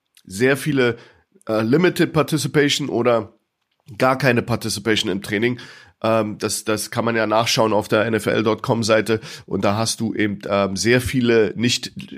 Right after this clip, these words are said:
die nicht teilgenommen haben am Training, bei beiden Mannschaften. In Relation zu anderen Teams sehr viel mehr. Von daher wird's interessant zu sehen, ähm, wie, wie der Gameplan umgesetzt werden kann, weil nicht trainieren ist eben auch nicht sehr hilfreich für Gameplans et cetera.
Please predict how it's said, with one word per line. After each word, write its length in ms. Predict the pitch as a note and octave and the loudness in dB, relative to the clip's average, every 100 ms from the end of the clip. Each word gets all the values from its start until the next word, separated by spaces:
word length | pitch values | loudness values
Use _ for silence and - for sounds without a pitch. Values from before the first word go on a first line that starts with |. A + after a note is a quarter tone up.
| - | -12
die 280 | G#2 A#2 | 0 0
nicht 280 | G2+ A2+ - | 2 0 2
teilgenommen 420 | A2 A2 A2+ A2 | 2 2 2 0
haben 140 | G#2+ G2+ | -2 -2
am 160 | F2+ | -4
Training, 340 | - C3+ A#2+ G2+ | -2 0 2 2
bei 120 | B2+ | 2
beiden 320 | B2 B2+ A#2+ | 2 2 0
Mannschaften. 560 | G#2+ G2 G2+ F#2+ G2+ G2 - - - | -4 -6 -6 -8 -10 -18 -20 -20 -10
In 140 | - B2 | 0 2
Relation 480 | B2 A#2+ A2+ B2+ | 4 2 2 0
zu 100 | B2 | 2
anderen 240 | G#2+ B2 A#2 | 2 4 2
Teams 240 | B2+ A2+ | 0 -2
sehr 160 | G#2 A2 | 0 0
viel 140 | A#2 | 0
mehr. 300 | G2+ F2 E2+ - - - | -2 -2 -6 -10 -20 -6
Von 160 | G#2+ | -2
daher 340 | G#2+ A2+ C3 B2 | 2 4 4 2
wird's 160 | B2+ | 0
interessant 440 | B2 B2 - A#2+ A#2+ | -2 -4 0 0 0
zu 120 | B2 | -4
sehen, 380 | A2 A#2+ A#2+ - - - _ - | 2 2 2 -4 -18 -20 _ 0
ähm, 500 | A2 G#2 G#2 F#2+ - _ - | 2 2 0 -6 -12 _ -4
wie, 300 | G#2+ A#2+ - | 2 2 0
wie 320 | F2+ F#2 A#2+ | -6 0 2
der 160 | B2 A2+ | 4 2
Gameplan 460 | A#2 A#2+ A#2+ A#2 | 4 2 2 2
umgesetzt 480 | A2+ B2 A#2 A#2 - | 2 0 0 -2 -2
werden 180 | A2+ G#2+ | -4 -4
kann, 280 | A2+ G#2+ G#2 | -4 -4 0
weil 180 | G#2 A2 | 0 0
nicht 200 | A#2 - | -2 -2
trainieren 340 | B2 B2 C#3 | 0 0 0
ist 180 | C3 - | -2 -4
eben 180 | C3 B2+ | -4 -2
auch 120 | B2+ | 0
nicht 160 | C#3 B2+ | 0 2
sehr 280 | B2+ B2 B2 - - | 2 2 0 -18 -2
hilfreich 440 | D3+ C#3+ B2 A#2 | 0 2 2 2
für 160 | - A2+ | -2 -2
Gameplans 640 | A2 A2+ G2+ G2 D2 - | 0 -2 -2 -8 -8 -10
et 120 | - | -10
cetera. 440 | - F#2+ - - | -8 -6 -6 -8